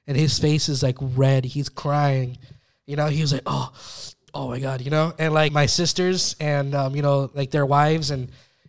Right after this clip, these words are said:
and Paul's wife, too, as well, too, they were, like, they were there, so they had prepared for the situation. So they had, they just put a bunch of, like, vanilla ice cream and, like, milk in front of them. So they were, like, biting into the ice cream. They're like,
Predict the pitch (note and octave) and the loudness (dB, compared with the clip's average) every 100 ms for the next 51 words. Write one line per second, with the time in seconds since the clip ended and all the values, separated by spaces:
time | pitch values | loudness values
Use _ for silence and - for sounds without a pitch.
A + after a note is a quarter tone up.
0 | C#3+ B2+ D3+ C#3 C#3+ - C3+ B2+ D3 C#3+ | -12 2 2 2 -2 -2 -2 -2 -2 -2
1 | B2+ C#3 C3+ D3+ C#3 C3+ C#3 C3 B2+ - | 0 -2 -2 -2 0 0 0 -2 -4 -6
2 | C#3+ C#3 B2+ C#3 C#3 D3+ - C3 B2 C#3+ | -2 -2 0 2 2 0 -2 -4 -2 -4
3 | - - C3+ - D3 D#3+ D#3 _ _ _ | -6 -12 -8 -4 -2 -4 -8 _ _ _
4 | C#3 C3 C3 D3 C#3+ D3+ F#3 G3+ - - | -4 -4 -6 -4 -2 0 -2 -6 -14 -20
5 | - - - D#3 D#3 E3+ E3+ E3 F3 - | -20 -12 -2 2 4 2 0 -2 -2 0
6 | F#3+ D3+ D3+ D3+ E3+ C#3 C#3+ D3+ D#3 - | 2 2 0 0 -2 -2 -2 -2 -2 -2
7 | C#3 - D3 C#3 C3+ C3 C#3 C#3 C#3 C#3 | -6 -6 -8 -6 -6 -6 -4 -4 -4 -10
8 | B2+ C#3+ C#3 C#3+ C#3+ - - - - _ | -6 -4 0 0 0 -4 -16 -20 -20 _
9 | - D#3 D#3+ F3 D#3+ C3 C#3 E3 D#3+ D#3 | -4 2 2 2 0 -2 -4 -2 -4 -6
10 | D3 D3+ F#3 E3+ C#3 | -4 -4 -4 -4 -6